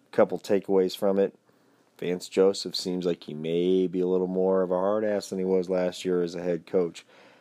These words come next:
Calling out Carlos Henderson for being injured. Mentioning something about D T being on the injured list again. So maybe we're gonna see a little bit of a tougher, uh,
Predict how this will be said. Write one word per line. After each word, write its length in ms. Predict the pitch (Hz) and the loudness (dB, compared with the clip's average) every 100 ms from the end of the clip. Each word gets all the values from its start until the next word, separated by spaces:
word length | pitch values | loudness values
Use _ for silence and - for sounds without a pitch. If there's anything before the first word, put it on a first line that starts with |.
| _ | _
Calling 300 | - 92 92 | 0 2 4
out 180 | 90 85 | 0 -4
Carlos 440 | - 95 95 92 - | 0 2 2 0 -2
Henderson 540 | 98 101 98 101 92 | -4 -2 -4 -4 -4
for 160 | - 92 | -4 -2
being 340 | 95 92 90 | 0 0 0
injured. 460 | 92 92 95 87 - - - _ _ _ 92 _ - | -2 -2 -2 -4 -6 -20 -20 _ _ _ -20 _ -8
Mentioning 460 | 92 92 95 98 95 | 0 0 0 -2 0
something 340 | 104 95 98 | 0 0 0
about 300 | 98 98 95 | 4 4 2
D 220 | 104 101 | -2 -4
T 420 | 95 110 107 107 | -4 0 2 4
being 300 | 101 104 101 | 4 4 4
on 140 | 104 101 | 4 2
the 120 | 101 | 0
injured 300 | 98 98 95 | 0 -2 0
list 320 | 98 92 - | 0 0 -4
again. 500 | 95 95 95 92 85 - _ - _ _ _ | -2 0 2 0 -2 -12 _ -20 _ _ _
So 440 | - 90 85 82 _ - | -2 2 2 -2 _ -6
maybe 260 | 90 95 98 | 0 2 2
we're 140 | 95 | 0
gonna 180 | 95 87 | 0 0
see 200 | - 92 | -2 0
a 80 | 85 | 0
little 600 | 87 95 101 104 104 101 | 0 0 4 6 6 4
bit 180 | 98 95 | 2 0
of 120 | 90 | -2
a 60 | |
tougher, 580 | - - 98 - 95 90 - _ - - _ _ | -2 2 2 2 -2 -2 -8 _ -20 -20 _ _
uh, 400 | 82 82 82 - | -14 -12 -12 -12